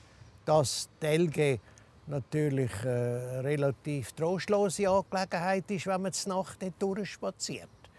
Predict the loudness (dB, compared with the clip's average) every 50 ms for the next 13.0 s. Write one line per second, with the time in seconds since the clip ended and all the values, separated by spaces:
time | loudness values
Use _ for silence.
0 | -20 -20 -20 -20 -20 -20 -20 -20 -12 -6 -4 -4 -2 0 -2 -2 -2 -6 -12 -20
1 | -20 -20 -20 -20 -20 -20 -10 -8 -6 -6 -6 -6 -8 -8 -8 -8 -6 -6 -4 -2
2 | -2 -2 -4 -4 -8 -8 -6 -6 -2 0 0 0 0 0 -4 -8 -10 -8 -8 -6
3 | -6 -6 -6 -8 -8 -8 -6 -4 -4 -2 -2 -2 -2 -2 -2 -2 -4 -4 -4 -6
4 | -6 -6 -4 -4 -6 -8 -12 -18 -20 -20 -20 -20 -20 -14 -10 -6 -6 -2 -2 -2
5 | -2 -2 -4 -4 -2 0 2 2 2 0 0 -2 -2 -2 -2 -2 0 0 0 0
6 | -2 -6 -10 -12 -8 -6 -6 -6 -6 -8 -10 -14 -20 -20 -20 -20 -20 -20 -20 -20
7 | -20 -20 -14 -12 -8 -8 -6 -6 -6 -8 -8 -8 -4 -2 0 0 0 -2 0 2
8 | 2 4 4 2 2 0 0 -2 -4 -4 -4 -4 -2 -2 -2 -2 -2 -4 -6 -8
9 | -10 -10 -8 -6 -6 -6 -8 -12 -20 -20 -20 -20 -20 -20 -20 -20 -20 -20 -20 -12
10 | -8 -6 -6 -4 -6 -6 -6 -8 -8 -6 -6 -4 -4 -4 -4 -6 -6 -8 -8 -10
11 | -8 -4 -4 -4 -4 -2 -2 -2 0 0 -2 -4 -4 -8 -10 -10 -10 -10 -10 -10
12 | -10 -8 -6 -6 -4 -4 -4 -6 -6 -6 -8 -8 -8 -10 -8 -8 -8 -8 -10